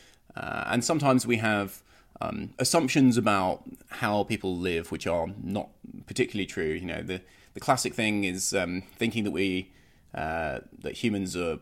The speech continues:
we're always running away from lions and that we were predated a lot, and that's been, like, a really strong evolutionary pressure. Um, but that's, that's simply not true. Uh, you know, the, the Hadza women, um, actually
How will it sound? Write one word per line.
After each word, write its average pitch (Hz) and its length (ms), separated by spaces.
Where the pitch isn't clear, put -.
we're 95 140
always 104 260
running 110 220
away 98 160
from 98 160
lions 90 480
and 95 80
that 90 40
we 90 120
were 95 40
predated 95 460
a 80 60
lot, 76 280
and 80 120
that's - 180
been, 85 120
like, 80 160
a - 40
really 92 180
strong 90 720
evolutionary 85 480
pressure. - 440
Um, 107 220
but 117 120
that's, 117 260
that's - 240
simply 110 340
not 95 160
true. 95 320
Uh, 87 380
you 98 80
know, 85 140
the, 87 260
the 98 140
Hadza 120 360
women, 104 480
um, 82 680
actually 98 720